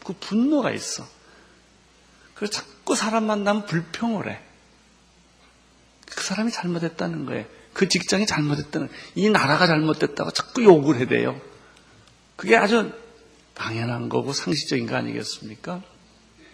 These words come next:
근데 나는 잘났는데 사람들이 나를 못 알아본-, 본다는 거죠. 난 능력 있는데 사람들이 능력 인정하지 않는다. 저 이렇게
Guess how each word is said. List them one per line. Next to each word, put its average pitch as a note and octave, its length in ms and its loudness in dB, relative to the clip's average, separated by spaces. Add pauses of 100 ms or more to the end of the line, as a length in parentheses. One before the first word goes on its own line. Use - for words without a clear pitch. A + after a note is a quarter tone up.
(1300)
근데 A3+ 220 4
나는 G#3 160 6
잘났는데 F3 680 4
사람들이 G3+ 400 0
나를 G3 160 2
못 F#3 180 6
알아본-, D#3 480 2 (200)
본다는 C3 420 2
거죠. A#2 440 -2 (460)
난 A2+ 180 -8
능력 C#3+ 380 4
있는데 B2 320 0
사람들이 B2 420 -6
능력 C3+ 320 2
인정하지 A2 500 -8
않는다. A#2 420 -6 (200)
저 C#3 100 -6
이렇게 C3 500 -2